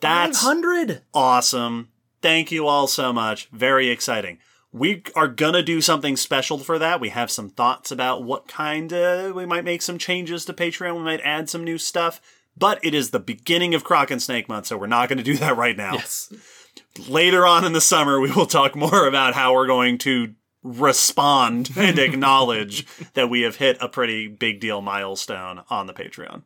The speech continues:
Speaker 2: Yeah, so thank you, everyone. We, this is so exciting.
Speaker 1: And one more thing to mention, June, here on the podcast, is Croc Month, but more broadly, it's Pride Month.
Speaker 2: Yeah, the month just gets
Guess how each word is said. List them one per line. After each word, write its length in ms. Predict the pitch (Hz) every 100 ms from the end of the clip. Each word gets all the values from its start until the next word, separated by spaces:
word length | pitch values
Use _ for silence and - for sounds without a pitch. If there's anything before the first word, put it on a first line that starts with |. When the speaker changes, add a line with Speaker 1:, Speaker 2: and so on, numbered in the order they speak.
| _
Speaker 2:
Yeah, 80 | _ _ -
so 160 | - - -
thank 300 | 156 156 143
you, 160 | 127 -
everyone. 680 | 117 113 113 104 95 87 85
We, 200 | 101 104 _
this 180 | 135 135
is 140 | 131 -
so 200 | 143 123
exciting. 420 | - 98 85 - _ _ _ _
Speaker 1:
And 280 | 262 254 240
one 180 | 226 214
more 160 | 208
thing 200 | 196 202
to 80 | 185
mention, 380 | 190 190 180 139
June, 680 | 120 220 294 185 160 220 247 _
here 360 | - 196 190
on 120 | 165
the 80 | 147
podcast, 680 | 185 190 160 120 117 117 - _ _
is 260 | - 117 107
Croc 340 | - 190 202
Month, 320 | 135 113 104 110
but 200 | 123 143
more 240 | 131 127
broadly, 720 | 113 131 185 240 160 127 135 -
it's 160 | 226 -
Pride 320 | 269 330 -
Month. 320 | 147 - -
Speaker 2:
Yeah, 100 | 190 -
the 80 | 127
month 220 | 139 156
just 200 | 143 -
gets 280 | 135 131